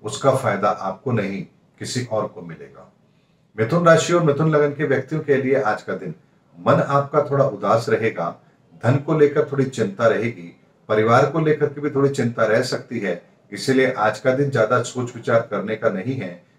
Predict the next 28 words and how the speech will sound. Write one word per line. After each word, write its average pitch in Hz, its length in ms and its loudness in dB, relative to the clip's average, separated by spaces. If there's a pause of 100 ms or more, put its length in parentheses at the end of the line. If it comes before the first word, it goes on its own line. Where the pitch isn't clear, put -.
(120)
शांति 101 460 -4
से 139 160 0
आज 123 220 0
के 131 80 -4
दिन 117 180 -4
को 113 140 -6
बिताइए, 104 580 -4 (280)
अच्छे 95 280 -4
दिन 123 240 2
का 117 100 -2
इंतजार 101 500 -2
कीजिए, 92 460 -8 (240)
आपको 98 320 -6
मौका 95 360 -2 (480)
फिर 143 180 6
मिलेगा। 98 460 -4 (640)
कर्क 147 220 4
राशि 160 280 4
और 165 120 2
कर्क 143 280 0
लग्न 143 220 2
के 139 120 2
व्यक्तियों 120 360 -2
के 139 160 -2
लिए 113 260 -2
आज 104 240 -10
का 98 140 -6
दिन 90 180 -10